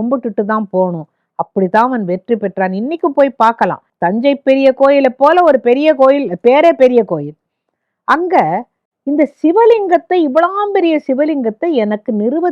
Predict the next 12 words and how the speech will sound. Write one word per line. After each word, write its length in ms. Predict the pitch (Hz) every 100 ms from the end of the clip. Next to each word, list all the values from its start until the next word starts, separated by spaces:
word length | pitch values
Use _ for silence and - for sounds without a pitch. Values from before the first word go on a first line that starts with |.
| -
தெரியலையேன்னுட்டாங்க 1160 | 233 233 233 196 170 180 254 339 226 220 196 196
அந்த 360 | 311 233 151 _ _ _ 202
கல்தச்சர்கள். 640 | 240 262 233 208 170 143 _ _ _ _ _ _ _
"எங்களால் 520 | 202 214 226 247 311
அதை 260 | 320 220 190
எப்படி 420 | 226 - 381 349
நிறுவறதுன்னு 760 | 233 277 359 392 339 277 277 262
தெரியல." 540 | 196 190 208 175 165 147 _ _ _ _
உடனே 580 | 185 170 160 196 240 262 -
ராஜராஜன் 680 | 180 233 254 240 190 170
என்ன 300 | 147 165 233 214
பண்ணினா, 560 | 190 170 147 139 185